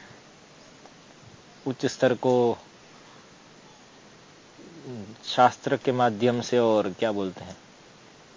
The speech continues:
फिलोसॉफिकली व्याख्या करने की जगह मैंने सीधा बोल दिया, भगवान खुद आपको बोले। <laughs> वो आसान है ना समझना। भगवान यदि खुद आके आपको बोलते हैं, सपने में नहीं, तो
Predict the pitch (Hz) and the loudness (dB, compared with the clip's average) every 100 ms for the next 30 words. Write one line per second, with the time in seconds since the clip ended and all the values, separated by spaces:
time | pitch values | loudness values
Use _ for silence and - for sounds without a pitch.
0 | - 110 117 - 120 123 127 120 117 101 | -8 0 0 0 -2 -4 -2 0 -2 -4
1 | - - - - - - - - - 117 | -12 -20 -20 -20 -20 -20 -20 -20 0 4
2 | 117 - 123 107 117 123 110 113 113 110 | 4 2 0 0 -2 -2 0 2 2 0
3 | 110 110 117 110 95 95 87 107 120 107 | -2 0 2 4 4 0 -2 -2 -2 0
4 | 107 110 104 113 104 92 104 98 95 87 | 2 0 -2 0 0 0 -4 -4 -4 -4
5 | 113 107 120 - 131 - 123 - - 117 | -6 -6 -4 -4 -6 -6 -10 -12 -20 -20
6 | - - - - - - 131 147 139 170 | -20 -20 -16 -14 -16 0 8 8 10 6
7 | 202 156 127 117 95 87 - - 107 110 | 6 -2 -4 -8 -8 -12 -16 -14 -4 0
8 | 127 139 139 - 156 151 160 147 151 143 | 2 2 0 0 4 6 6 4 4 2
9 | 165 - 101 101 - - - 113 - 123 | 2 2 -8 -12 -18 -20 -12 -12 -8 -8
10 | 120 110 95 - - - - - - - | -8 -8 -12 -18 -20 -20 -20 -20 -20 -20
11 | 185 185 175 185 - - - - - - | -20 -18 -18 -20 -20 -20 -20 -20 -20 -20
12 | - - - - - - - - - 143 | -20 -20 -20 -20 -20 -20 -20 -20 -4 2
13 | 139 120 151 | 4 4 2